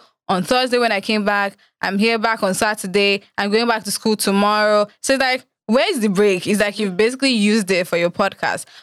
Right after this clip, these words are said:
But because I know that when I go back to school, I'm not going to be working on the podcast, right? It's just going to be going out, publishing and all of that. So I know that I have time to rest there. So all the things that I need to do, I'm able to do it now. So it's not necessarily, I don't think that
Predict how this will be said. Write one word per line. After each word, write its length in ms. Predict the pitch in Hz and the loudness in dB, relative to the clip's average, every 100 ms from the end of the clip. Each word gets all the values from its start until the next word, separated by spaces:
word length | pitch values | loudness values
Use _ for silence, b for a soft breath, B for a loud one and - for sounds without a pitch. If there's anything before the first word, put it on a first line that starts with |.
| _ | _
But 80 | 220 | 0
because 220 | 262 403 349 | 0 0 0
I 100 | 254 | 0
know 220 | 254 277 | 0 0
that 100 | 269 | 2
when 100 | 233 | 0
I 80 | 214 | 0
go 100 | 247 | 0
back 180 | 233 233 | 0 -2
to 100 | 190 | -8
school, 520 | - - 190 226 - _ _ _ _ | -6 0 0 0 -4 _ _ _ _
I'm 100 | 220 | -2
not 120 | 233 254 | 0 0
going 120 | 233 | -2
to 60 | |
be 60 | 196 | 0
working 200 | 202 214 | 0 0
on 80 | 185 | -2
the 60 | 180 | 0
podcast, 640 | 190 190 160 175 165 - | -2 -2 -2 -2 -2 -2
right? 240 | 175 180 180 | -2 0 -2
It's 120 | 190 | -2
just 180 | 220 220 | -4 -2
going 140 | 214 | -2
to 80 | 208 | -2
be 140 | 190 | -4
going 320 | 170 202 202 | 0 0 2
out, 420 | 196 185 185 190 - | 0 0 0 0 0
publishing 420 | 202 196 196 190 | -2 0 -2 0
and 100 | 185 | 0
all 120 | 185 | -2
of 100 | 165 | 0
that. 220 | 175 165 b b b - | -2 -4 b b b -4
So 420 | - 240 202 - _ - | 0 2 2 -2 _ -4
I 160 | 233 247 | -2 0
know 160 | 269 | 0
that 240 | 269 220 202 | 0 -2 -2
I 60 | 202 | -2
have 220 | 233 226 | -2 -4
time 260 | 247 214 208 | -6 -4 -4
to 300 | 196 185 185 | -2 0 2
rest 380 | 208 208 - 185 | 0 -2 -4 0
there. 180 | 170 - | 0 2
So 160 | 214 | 2
all 180 | 202 285 | 2 2
the 80 | 269 | 0
things 160 | 262 | 0
that 140 | 214 180 | 0 0
I 80 | 185 | -2
need 160 | 202 | -4
to 100 | 202 | -4
do, 140 | 180 185 | 0 0
I'm 140 | 180 | 0
able 100 | 196 | -4
to 100 | 202 | -4
do 120 | 180 | -2
it 60 | 175 | -2
now. 160 | 175 160 | 0 -2
So 200 | - 233 | 0 -2
it's 200 | 240 247 | -2 0
not 200 | 311 339 | 0 0
necessarily, 580 | 277 254 254 247 240 b b _ | -4 -4 -4 -2 -4 b b _
I 80 | 226 | -2
don't 280 | 269 330 - | -2 -4 -2
think 280 | 294 294 214 | -2 0 0
that 280 | 175 170 | 0 -2